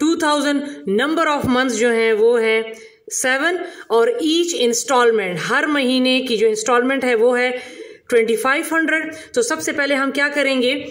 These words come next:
कि हम जो seven months जो, अ, कोई भी installment, अ, seven months का देगा तो वो कितने, अ, बनेंगे, Total installment कितनी बनेगी? तो number of months है seven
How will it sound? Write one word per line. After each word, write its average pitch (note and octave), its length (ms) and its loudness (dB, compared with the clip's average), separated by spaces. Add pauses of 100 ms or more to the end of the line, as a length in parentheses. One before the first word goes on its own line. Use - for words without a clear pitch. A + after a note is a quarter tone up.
(380)
कि A#3+ 160 4
हम C#4+ 280 0 (680)
जो F#3+ 160 2
seven D4 420 -2
months C4+ 320 0
जो, A#3+ 260 4
अ, G#3 680 0
कोई B3 180 2
भी A#3 220 -2 (300)
installment, C#4+ 800 0 (520)
अ, - 100 2
seven D4+ 340 0
months C4+ 240 0
का B3 140 0
देगा B3+ 300 0
तो B3 180 2
वो A#3+ 100 2
कितने, D4 440 -2 (440)
अ, G#3 220 0
बनेंगे, G#3 460 2
Total C4 300 0
installment B3+ 440 0
कितनी C#4+ 360 -4 (240)
बनेगी? C4 320 0
तो B3 140 2
number C4+ 260 0
of B3 220 0
months C4 220 -2
है B3+ 80 0
seven C4 440 -2